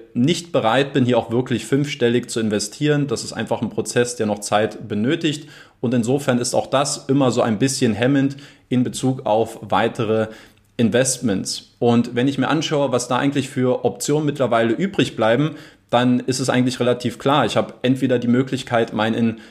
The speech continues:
Investment weiter zu konzentrieren bei Peerberry und bei Estate Guru, oder aber ich muss mich weiter öffnen, muss, ähm, neue Plattformen dann womöglich in mein Peer-to-Peer-Portfolio mit aufnehmen.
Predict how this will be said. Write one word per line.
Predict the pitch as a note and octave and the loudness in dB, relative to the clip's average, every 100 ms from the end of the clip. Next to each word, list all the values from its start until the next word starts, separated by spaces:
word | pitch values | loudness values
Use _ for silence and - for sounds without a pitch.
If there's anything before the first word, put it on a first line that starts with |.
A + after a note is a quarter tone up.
| - _ | -20 _
Investment | G#2 D3+ - - C#3 B2+ - | -2 0 0 0 2 2 -2
weiter | G2+ G#2+ B2+ D#3 | 0 2 2 2
zu | - A#2 | -2 0
konzentrieren | B2 A#2+ A#2 - D#3 F#3 F3+ B2 | 0 2 -2 0 0 0 0 2
bei | A2+ G#2+ | 2 2
Peerberry | - F3 F3+ D3 C#3+ C#3+ D3 | -2 -2 0 2 2 2 2
und | - A2 - | 0 -4 -4
bei | A2 A2 | -4 -2
Estate | A2 - B2+ C#3+ | -2 0 0 0
Guru, | D3+ C#3+ D3 D#3 D#3 - _ _ | 0 2 2 0 -6 -20 _ _
oder | A#2+ C3 D3 D3 C#3+ | 0 2 2 2 0
aber | C3+ B2+ | 2 2
ich | C3 | 0
muss | C3 | 0
mich | C3+ - | -2 0
weiter | A#2 A#2+ | 0 2
öffnen, | B2+ D3 E3 D#3+ D3+ | 0 0 0 0 2
muss, | B2+ C3+ - - | 2 0 -4 0
ähm, | A2+ A2+ A#2+ | 2 2 0
neue | A#2 A#2+ C3 | 2 2 0
Plattformen | C3 B2+ C3 D3 C3 | 0 -2 0 0 2
dann | A#2 A2+ A#2 A2+ | 2 2 -2 -2
womöglich | A2 A#2+ D3 C#3 C3 | 0 0 0 -2 -2
in | B2 | 0
mein | A#2 A#2 | 0 0
Peer-to-Peer-Portfolio | - A#2+ A2+ C3+ C3 A#2+ - A#2+ A#2 | -2 -4 -2 -2 0 -2 0 -2 0
mit | G#2+ G#2 | -2 0
aufnehmen. | A#2 D#3+ D#3+ D3 D3 D3 | 0 2 0 2 2 0